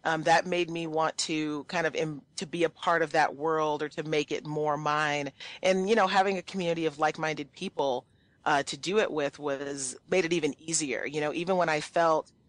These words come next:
you know, "Oh, maybe I'm not quite the right body shape for this. I don't know." There were people to say, "No, just do it. It's fine." I mean, um, and it's all about in the spirit of having fun. Um,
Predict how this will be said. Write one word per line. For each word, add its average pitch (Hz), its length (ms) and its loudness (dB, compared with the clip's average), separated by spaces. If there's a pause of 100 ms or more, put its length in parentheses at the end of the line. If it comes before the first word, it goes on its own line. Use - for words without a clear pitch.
(300)
you 156 80 -2
know, 151 140 2
"Oh, 190 320 6
maybe 196 320 2
I'm 175 120 2
not 175 220 0
quite 175 380 -2
the 165 80 -2
right 139 200 0
body 214 280 0
shape 208 260 -2
for 214 160 -6
this. 208 340 0
I 180 200 -2
don't 165 160 -4
know." 180 420 2 (320)
There 190 100 2
were 185 100 4
people 208 380 -8
to 180 80 -4
say, 190 220 4
"No, 220 480 2
just 240 300 -4
do 294 160 2
it. 170 100 4
It's 165 140 -2
fine." 190 420 2
I 156 60 -2
mean, 160 400 -6 (680)
um, 170 240 2
and 180 100 2
it's 175 180 0
all 220 120 6
about 202 200 4
in 185 60 -6
the 185 60 -2
spirit 175 260 -2
of 160 80 -4
having 151 240 -4
fun. 143 640 -4 (160)
Um, 156 560 -2